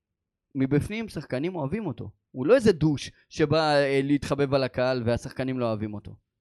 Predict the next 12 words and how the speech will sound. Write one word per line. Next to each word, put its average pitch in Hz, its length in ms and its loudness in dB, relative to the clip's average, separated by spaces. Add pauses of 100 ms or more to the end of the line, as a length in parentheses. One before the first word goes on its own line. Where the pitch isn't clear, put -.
(400)
אוהבים 170 300 4
אותו. 139 260 -4 (880)
כאילו, 185 240 2
יש 233 280 0
משהו 233 280 -6
במה 190 260 -2
שהוא 185 160 -6
מביא 151 220 -2
למשחק 180 600 -6 (520)
שאני 127 320 -4
מאוד 139 280 -4
מעריך, 156 460 -8